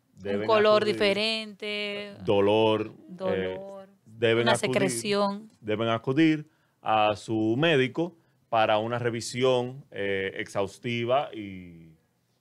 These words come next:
Speaker 1: y, y
Speaker 2: Y verificar que
Speaker 1: profesional,
Speaker 2: todo esté
Speaker 1: obviamente,
Speaker 2: bien o
Speaker 1: para
Speaker 2: si algo
Speaker 1: asegurarse
Speaker 2: está
Speaker 1: que
Speaker 2: mal.
Speaker 1: todo esté bien, porque lo importante es
Speaker 2: Chequearse
Speaker 1: y,
Speaker 2: y
Speaker 1: y
Speaker 2: prevenirlo.
Speaker 1: prevenir y detectar a tiempo, porque cuando se detecta a tiempo,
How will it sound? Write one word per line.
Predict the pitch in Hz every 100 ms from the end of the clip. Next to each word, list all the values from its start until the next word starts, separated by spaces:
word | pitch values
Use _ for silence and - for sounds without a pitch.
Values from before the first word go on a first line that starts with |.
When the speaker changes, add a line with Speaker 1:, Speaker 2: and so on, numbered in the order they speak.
| _ _
Speaker 1:
y, | 95 92 85 82 80 101 _ _ _ _ _ _ _ _ _ _ _ _ -
y | -
Speaker 2:
Y |
verificar | 240 226 - 220 220
que | 262
Speaker 1:
profesional, |
Speaker 2:
todo | - 262
esté | 269 254
Speaker 1:
obviamente, | 240 233
Speaker 2:
bien | 247
o | 277
Speaker 1:
para | 240
Speaker 2:
si | 226
algo | 214
Speaker 1:
asegurarse | 208 214
Speaker 2:
está | 220 247
Speaker 1:
que | 233
Speaker 2:
mal. |
Speaker 1:
todo | 156 151
esté | 147 135
bien, | 147 143
porque | 123 123
lo | 131
importante | 139 127 147 165 160 151 165
es | 160 - _ _ _ _ _ -
Speaker 2:
Chequearse | - 196 220 226 240 294 - -
Speaker 1:
y, |
Speaker 2:
y |
Speaker 1:
y |
Speaker 2:
prevenirlo. | 208 208 196 175 175 - 185 -
Speaker 1:
prevenir | 123 120 117 113 123 147 175 185 185 _ _ -
y | 120 131 131
detectar | - 110 110 113 92 120
a | 123 110
tiempo, | 135 131 98
porque | 101 98
cuando | 98 95
se | 95
detecta | 101 92 117 104 135
a |
tiempo, | 147 139 110 117 123